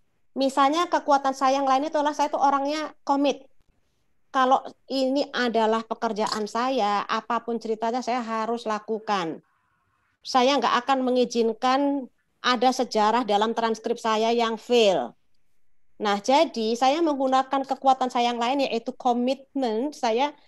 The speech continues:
setiap kali punya komitmen, saya mencoba deliver untuk mengerjakan supaya saya bisa lulus, nah, namanya pengantar statistik satu. Saya lupa, satu apa dua ya, Bu Dia ya? Satu kali ya kalau manajemen ya.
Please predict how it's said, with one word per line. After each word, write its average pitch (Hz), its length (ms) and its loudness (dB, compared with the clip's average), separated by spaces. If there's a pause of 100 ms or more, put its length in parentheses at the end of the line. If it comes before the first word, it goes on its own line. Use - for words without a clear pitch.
setiap 302 480 -4
kali 262 160 2
punya 254 160 -4
komitmen, 240 400 -2
saya 254 160 -2
mencoba 233 400 -4
deliver 208 640 -4
untuk 233 480 0
mengerjakan 226 880 -2 (640)
supaya 311 480 4
saya 311 160 2
bisa 262 240 2
lulus, 277 640 0
nah, 220 80 -6
namanya 214 320 -2
pengantar 208 400 -2
statistik - 480 -6
satu. - 480 -8 (320)
Saya 285 160 -2
lupa, 302 240 0
satu 220 320 -4
apa 214 80 -4
dua 240 240 -2
ya, 202 80 0
Bu 196 80 -12
Dia 175 240 -4
ya? 147 160 -6 (720)
Satu 240 320 0
kali 190 240 2
ya 147 80 0
kalau 160 160 -2
manajemen 160 480 -6
ya. 139 120 -10